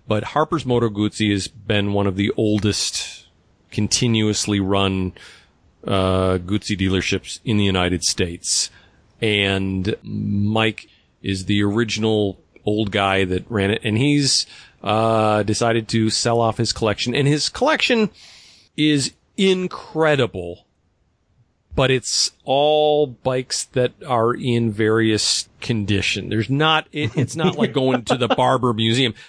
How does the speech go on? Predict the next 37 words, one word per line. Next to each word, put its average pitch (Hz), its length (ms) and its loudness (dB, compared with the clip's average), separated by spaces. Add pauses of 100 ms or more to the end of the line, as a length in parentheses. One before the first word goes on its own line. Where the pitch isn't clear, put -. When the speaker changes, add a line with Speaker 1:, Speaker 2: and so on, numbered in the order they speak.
Speaker 1:
This - 180 0
is 196 140 -2
just 143 240 0
some 147 260 -2
guy 127 320 2
who 117 200 -6
had 117 320 2 (300)
a 117 240 2
barn 110 420 -2
full 104 240 -2
of 85 60 -2
bikes. 113 360 -2
So 110 480 0
they're 117 320 0
all 139 580 2 (760)
in 135 340 0
very, 131 540 2
I 143 160 2
don't 139 180 0
think 117 160 -4
most 117 300 -2
of 110 80 0
them 98 120 -2
are 92 140 0
running. 139 600 0 (420)
Uh, 123 140 -4
all 147 360 0
of 120 140 -4
them 117 380 -4
would 117 280 -2
need 113 300 -2
some 113 180 -2
attention 110 520 -2
to 107 100 0
be 101 160 -2
considered 107 680 -2 (600)
in 101 440 0